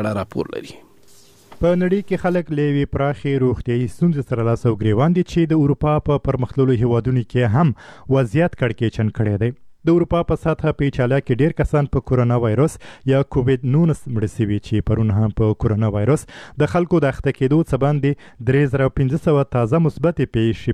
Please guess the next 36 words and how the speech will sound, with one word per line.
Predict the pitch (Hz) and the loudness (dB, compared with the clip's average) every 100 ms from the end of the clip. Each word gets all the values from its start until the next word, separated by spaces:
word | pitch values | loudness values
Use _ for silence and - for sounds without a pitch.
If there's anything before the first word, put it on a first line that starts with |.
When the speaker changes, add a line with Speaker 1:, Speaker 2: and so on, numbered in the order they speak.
| - | -4
Speaker 2:
پکې | - 117 110 | -2 -2 0
ثبت | - 107 - | -2 -4 -4
شوې. | 110 113 - - - - - | -2 -2 -4 -20 -20 -10 -2
په | 175 | 0
ایټالیا | 170 156 180 | 2 0 0
کې | - 180 165 | 2 0 0
په | 151 | 0
کرونا | 147 139 147 135 | 0 2 2 2
ویروس | 143 - 127 | 0 0 -2
د | - | 0
خلکو | 131 135 120 | -2 0 0
د | 117 | 2
مړینې | 123 117 - | 2 0 2
شمیر | 135 156 - - - 117 | 0 0 -4 -18 -4 0
دوه | 135 135 | 2 2
زره | 131 - | 0 2
پنځه | 131 127 165 156 | 2 4 2 4
سوه | 165 147 117 | 2 2 0
ته | 110 | -2
رسېدلی | - 98 104 101 127 | -2 -2 0 0 0
او | 110 - | 0 2
په | 107 | 0
دې | 104 | 2
ویروس | 104 143 - - - - | 2 2 0 -10 -12 -4
د | 151 | 0
خلکو | 190 196 185 | 0 0 2
د | 135 - | 0 0
اخته | 135 - | -2 -2
کېدو | 127 156 156 175 | 2 2 2 2
ټول | 190 135 | 2 0
ټال | 107 - | -4 0
شمیر | 131 170 165 | 2 2 0
پکې | 147 160 151 - - 135 | 0 0 0 -6 -2 2
یو | 165 151 | 2 2
دېرش | 156 - 139 123 | -2 0 0 2
زرو | 156 | 2